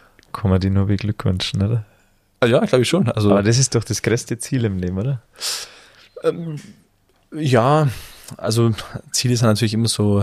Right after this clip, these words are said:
Speaker 2: Definitionssache. Nur weil ich jetzt diese Ziele hab, äh, hat vielleicht wer anders andere Ziele. Aber es ist zumindest ein gutes Ziel, was, was für viele Menschen irgendwo ein hohes Ziel sein könnte.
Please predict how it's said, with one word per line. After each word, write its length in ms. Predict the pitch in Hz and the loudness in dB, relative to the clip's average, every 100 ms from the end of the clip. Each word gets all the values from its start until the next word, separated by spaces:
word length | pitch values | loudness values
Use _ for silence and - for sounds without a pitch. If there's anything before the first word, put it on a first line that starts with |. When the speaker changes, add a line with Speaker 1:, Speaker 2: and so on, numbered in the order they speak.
| 95 | -2
Speaker 2:
Definitionssache. 880 | 104 - 98 - 120 - 101 - 117 - - - | -6 -2 -2 -2 -2 0 -2 0 0 -2 -12 -4
Nur 160 | 107 101 | -2 0
weil 80 | - | 2
ich 60 | |
jetzt 280 | 104 - - | 2 0 -2
diese 240 | 113 117 | -2 -2
Ziele 380 | - - 113 98 | -2 -2 0 0
hab, 200 | 113 - - | 0 -4 -6
äh, 120 | - 98 | -4 0
hat 260 | 95 98 | 0 0
vielleicht 200 | 104 - | -2 -4
wer 80 | 85 | -2
anders 220 | 98 98 | 0 0
andere 240 | - 113 110 | 0 -2 -2
Ziele. 320 | - 113 113 - - - - - _ _ _ - | -2 0 -2 -4 -20 -18 -18 -20 _ _ _ -6
Aber 440 | 95 101 95 95 | -2 2 2 2
es 100 | 107 | 0
ist 160 | 110 - | -4 -2
zumindest 540 | - 107 101 104 - | 2 2 2 0 0
ein 180 | 95 90 - _ - - - 104 - | -2 -2 -6 _ -18 -10 -8 -6 -2
gutes 380 | 135 123 - | -2 0 -2
Ziel, 420 | - - 127 127 104 | 0 0 2 2 0
was, 480 | 104 104 - - - | -4 -4 -4 -4 -6
was 180 | 107 101 | -4 -4
für 120 | - | -4
viele 300 | 95 - 110 | -6 0 2
Menschen 400 | 98 101 - 98 | 4 2 2 0
irgendwo 680 | 87 95 90 90 90 90 92 - _ _ _ _ _ _ _ _ _ _ | 0 0 0 0 0 0 -2 -6 _ _ _ _ _ _ _ _ _ _
ein 220 | - 101 110 | -4 -2 2
hohes 260 | 107 - | 2 2
Ziel 180 | - 107 | 0 -2
sein 180 | - 92 | -2 -4
könnte. 420 | - 104 - | -2 -2 -4